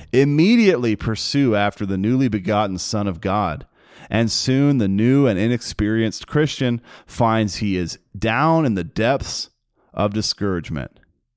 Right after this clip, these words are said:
and tempted to give up and quit. You see,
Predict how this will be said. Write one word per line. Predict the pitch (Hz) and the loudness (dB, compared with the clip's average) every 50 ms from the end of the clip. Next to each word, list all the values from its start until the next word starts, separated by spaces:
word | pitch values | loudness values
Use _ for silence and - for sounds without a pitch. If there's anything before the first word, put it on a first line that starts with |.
| _ _ _ _ _ _ _ _ _ _ _ _ _ _ _ _ | _ _ _ _ _ _ _ _ _ _ _ _ _ _ _ _
and | - 113 117 107 - | -2 0 0 -2 -4
tempted | - - - 156 165 180 170 - 110 85 58 50 - - _ _ | -6 -2 0 2 2 2 0 -2 -4 -6 -6 -6 -12 -18 _ _
to | - - 110 | -4 -4 -4
give | 90 82 85 101 113 120 127 139 135 120 - | -4 -4 -2 0 0 2 2 2 0 -2 -4
up | - 110 127 117 85 - - - - - _ _ _ _ _ _ _ _ | -2 0 2 2 0 -2 -6 -12 -16 -16 _ _ _ _ _ _ _ _
and | - 87 95 98 92 - | -6 -4 -2 -2 -4 -6
quit. | - - 135 151 165 131 - - - - _ _ _ _ _ _ _ _ _ _ _ _ _ _ _ _ _ _ _ _ _ _ _ _ _ _ - _ _ _ _ _ _ _ _ _ _ _ _ _ - - - - | -6 -4 -2 0 0 -2 -2 -6 -14 -20 _ _ _ _ _ _ _ _ _ _ _ _ _ _ _ _ _ _ _ _ _ _ _ _ _ _ -20 _ _ _ _ _ _ _ _ _ _ _ _ _ -8 -6 -4 -4
You | 85 87 | -4 -4
see, | - - - 104 101 113 131 143 147 143 | -6 -6 -4 -4 -2 -2 -4 -4 -8 -12